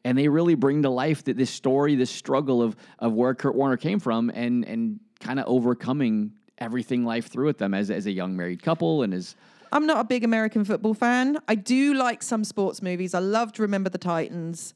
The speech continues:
Speaker 2: I've watched that one quite a few times.
Speaker 1: That is probably one of the most, yeah, most
Speaker 2: Yeah.
Speaker 1: watched ones.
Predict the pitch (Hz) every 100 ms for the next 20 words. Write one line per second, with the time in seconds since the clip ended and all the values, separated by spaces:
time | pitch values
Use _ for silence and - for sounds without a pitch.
0 | _ 180 190 - - 190 - 175 - -
1 | 180 175 170 165 175 165 165 135 117 104
2 | 104 95 85 82 101 85 92 202 170 131
3 | 110 80 160 -